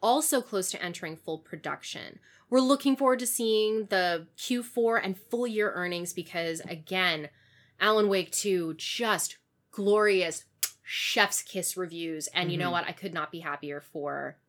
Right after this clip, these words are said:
Speaker 1: this, this studio.
Speaker 2: Yeah,
Speaker 1: Like,
Speaker 2: absolutely.
Speaker 1: good for them.
Speaker 2: All right, Sega earnings for the first half of fiscal twenty-four. Revenue was up forty-seven point three percent to two hundred twenty-one point two billion yen, or one point five billion dollars.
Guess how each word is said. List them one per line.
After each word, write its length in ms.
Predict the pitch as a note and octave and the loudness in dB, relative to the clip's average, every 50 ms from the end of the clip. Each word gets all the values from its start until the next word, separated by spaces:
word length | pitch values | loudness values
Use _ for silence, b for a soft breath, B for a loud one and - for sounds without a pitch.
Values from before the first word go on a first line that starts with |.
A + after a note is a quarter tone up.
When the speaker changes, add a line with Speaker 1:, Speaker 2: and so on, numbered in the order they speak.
| _ _ | _ _
Speaker 1:
this, 440 | F3 F3 E3 - - - - - - - | -4 -4 -4 -4 -4 -6 -6 -8 -12 -10
this 240 | F3 F#3 E3+ E3+ - | -8 -6 -4 -4 -4
studio. 320 | - D3 C3+ C3+ - C#3 | -4 -6 -8 -8 -6 -4
Speaker 2:
Yeah, 120 | D#3 C#3 - - | -4 -4 -2 0
Speaker 1:
Like, 180 | - F3+ F3 E3 | 2 2 2 2
Speaker 2:
absolutely. 320 | - - - B2+ - - F#3+ | -2 -2 0 2 2 2 0
Speaker 1:
good 80 | - | -2
for 100 | - F3 | -8 -8
them. 300 | C#3+ C3+ C3+ - A2+ - - _ _ _ B B B B B B B B B B - | -10 -10 -12 -14 -16 -20 -20 _ _ _ B B B B B B B B B B 4
Speaker 2:
All 80 | E3+ | 6
right, 220 | G3+ C4 B3+ G3+ - | 8 8 8 6 4
Sega 400 | - - - A3+ B3+ C4+ C4+ A3 | 2 4 6 8 8 8 8 6
earnings 320 | G#3 G3 F#3 E3+ E3 D#3 - | 6 4 2 0 -2 -2 -4
for 80 | F3 | -4
the 60 | D3+ | -6
first 300 | D3 - F3 E3+ E3 E3 | -4 -4 -4 -4 -4 -4
half 280 | - E3+ D#3+ D#3+ D#3+ - | -4 -2 0 -2 -2 -4
of 140 | C3 C#3+ - | -8 -12 -6
fiscal 340 | - E3+ D3+ D3 - D3+ D3 | -4 -4 -4 -2 -4 -8 -10
twenty-four. 680 | - - D#3 D3 C#3+ C#3 - F#3 F3 E3 D3+ C3 A#2+ | -8 -10 -10 -10 -10 -6 -2 2 2 4 4 4 6
Revenue 280 | B2+ F3+ G#3+ A3+ A3 G3 | 6 8 8 8 6 4
was 120 | F3+ - | 4 4
up 160 | G3+ F#3+ - | 4 2 2
forty-seven 920 | - - - F#3 F3 F#3+ G#3 A3+ A#3+ - - - - F#3 F3+ F3 F#3+ G3 G3 | -2 0 2 6 6 8 6 6 4 0 2 4 6 6 6 6 2 -2 -2
point 280 | - - E3+ E3 D#3 - | -4 -6 -6 -6 -8 -10
three 320 | - - D#3+ D#3 F3 F#3 | -14 -8 -4 -2 -2 -2
percent 420 | F3+ - G3 F3+ - G3 F3+ D#3+ - | 0 -2 -2 -2 0 0 -2 0 -2
to 60 | D3+ | -6
two 200 | - - F3 F3 | -6 -6 -4 -4
hundred 320 | E3 E3 D#3 F3+ E3 D#3 D3+ | -4 -4 -4 -6 -8 -8 -10
twenty-one 460 | - D#3+ D#3 D#3+ D#3 D3+ D3+ D3+ D3 | -8 -8 -6 -6 -4 -6 -6 -6 -8
point 260 | - D3+ C#3 C3+ - | -10 -12 -12 -12 -10
two 160 | - - D#3+ | -10 -10 -10
billion 440 | D3 B2+ B2+ C#3+ C#3+ C#3+ C3+ C3 C3 | -8 -2 0 2 2 2 0 -4 -2
yen, 220 | C3+ D#3 E3 E3+ | 0 2 2 2
or 80 | D#3+ C3+ | 2 0
one 160 | C3 C#3 C#3 C3+ | -2 -4 -4 -6
point 220 | - C#3 C3 B2 | -8 -10 -10 -8
five 220 | - B2+ B2+ B2 | -8 -8 -8 -6
billion 280 | - C3 B2 A#2+ A#2 A#2 | -4 -4 -4 -4 -6 -2
dollars. 420 | A#2+ D3 E3 D#3+ D#3+ D3+ D3+ - | 2 4 4 4 4 2 -2 -4